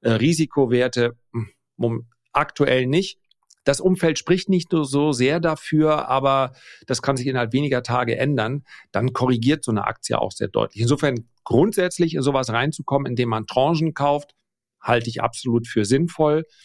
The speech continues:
Und wenn man, äh, die Story insofern unterstützt oder daran glaubt, dass man sagt, "Ich, ich will hier für fünf Jahre investiert sein",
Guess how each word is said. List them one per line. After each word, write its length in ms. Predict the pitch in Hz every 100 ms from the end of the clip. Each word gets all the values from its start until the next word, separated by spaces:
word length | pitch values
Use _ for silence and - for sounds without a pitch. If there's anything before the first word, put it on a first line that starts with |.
| _ _ - - - _ -
Und 560 | 139 135 127 127 117 -
wenn 560 | 110 101 107 123 131 143
man, 640 | 131 127 123 123 120 120
äh, 360 | 123 127 123 120
die 260 | 117 127
Story 500 | 113 - 139 139 131
insofern 640 | 127 110 98 160 196 143 127
unterstützt 720 | 123 120 117 - 156 - -
oder 200 | 117 113
daran 320 | 117 120 120
glaubt, 280 | 113 120 123
dass 80 | 113
man 100 | 113
sagt, 300 | 113 - -
"Ich, 180 | 127 117
ich 140 | - 139
will 100 | 120
hier 160 | 123
für 100 | -
fünf 300 | - 147 123
Jahre 300 | 117 113 143
investiert 580 | 127 110 110 - 110 104
sein", 300 | 110 107 123